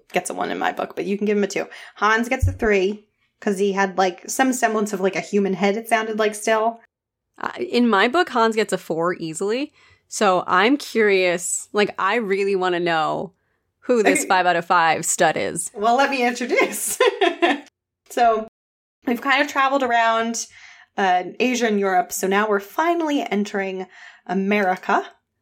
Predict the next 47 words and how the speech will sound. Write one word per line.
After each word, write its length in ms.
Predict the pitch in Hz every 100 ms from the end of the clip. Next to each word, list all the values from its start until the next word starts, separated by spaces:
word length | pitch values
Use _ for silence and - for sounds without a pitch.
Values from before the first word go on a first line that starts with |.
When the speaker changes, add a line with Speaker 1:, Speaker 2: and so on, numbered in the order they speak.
| -
Speaker 2:
Mm-hmm. 300 | 190 175 165
Speaker 1:
and 140 | 180 196
namely 600 | 330 254 180 180 202 _ -
New 240 | 190 214
York. 680 | 226 226 254 - - - - - _ _ _ _ _ _ -
Speaker 2:
Okay. 500 | 240 - 262 277 -
Speaker 1:
How 160 | 254 214
was 100 | 214
that 140 | 226 226
accent? 420 | 190 - - - _ _
Speaker 2:
<laughs> 220 | _ _
Speaker 1:
Did 100 | 208
you 80 | 208
think 120 | 196
of 60 | -
Speaker 2:
Perfect. 0 |
Speaker 1:
that 200 | 202 214
one? 160 | 160 160 -
Thank 340 | - - - -
you. 260 | 415 480 415 - - - - - 196
Uh, 300 | 185 180 180 -
so 500 | - 277 262 262 254
with 260 | 302 311 -
these 200 | 262 233
grim 320 | 233 233 214
fairy 220 | 185 180
tales, 340 | 185 180 180
we've 120 | 202 202
entered 300 | 202 214 269
the 140 | 262 175
eighteen 300 | 151 - 294
hundreds, 760 | - 170 - 147 180 240 - - - -
and 260 | 180 175 180 -
this 180 | 294 294
is 140 | 247
where 120 | 220
the 80 | 214
story 560 | 202 - 196 190 196 190
you've 140 | 190 214
all 180 | 311 311
been 140 | 226
waiting 260 | 190 185 190
for 220 | - 175
finally 400 | - 269 269 208
hits 220 | 170 -
the 100 | -
scene, 400 | - 175 160 160